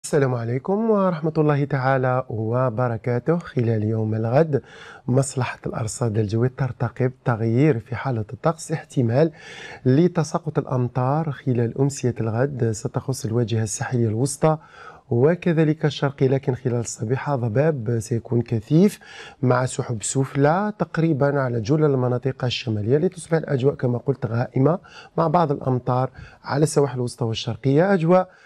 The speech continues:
صحوة على الجنوب بعد سحب من النوع العالي ستنتشر من أقصى الجنوب نحو مرتفعات الوقار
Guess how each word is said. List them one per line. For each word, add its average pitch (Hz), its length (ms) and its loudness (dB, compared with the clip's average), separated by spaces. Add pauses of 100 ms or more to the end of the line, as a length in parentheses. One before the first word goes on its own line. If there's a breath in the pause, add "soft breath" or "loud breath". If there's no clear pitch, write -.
(160 loud breath)
صحوة 151 460 0
على 151 220 0
الجنوب 135 360 0
بعد 147 220 0
سحب 143 500 -2
من 127 240 2
النوع 127 480 2
العالي 139 440 0 (320 loud breath)
ستنتشر 143 720 -2
من 131 140 2
أقصى 143 260 -4
الجنوب 123 360 0
نحو 147 240 0
مرتفعات 127 480 -4
الوقار 113 420 -2